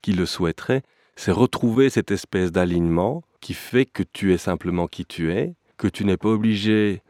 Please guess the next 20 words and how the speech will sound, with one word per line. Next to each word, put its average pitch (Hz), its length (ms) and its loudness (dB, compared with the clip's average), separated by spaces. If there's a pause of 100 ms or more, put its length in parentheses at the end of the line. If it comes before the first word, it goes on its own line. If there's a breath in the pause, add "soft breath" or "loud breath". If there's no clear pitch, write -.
de 92 120 -2
porter 95 640 0 (120)
un 85 160 -2
masque 95 480 -2 (160)
et 95 180 -2
surtout - 500 -6 (120)
d'être 85 320 -6
en 71 160 -4
contradiction 104 720 -2
par 82 140 -4
rapport 80 280 -4
à 80 80 -2
tes 85 140 -6
valeurs 87 560 -2
quand 87 180 -2
tu 87 140 -4
pratiques - 420 -6
ton 98 160 -2
activité 80 560 -6
professionnelle, 78 720 -4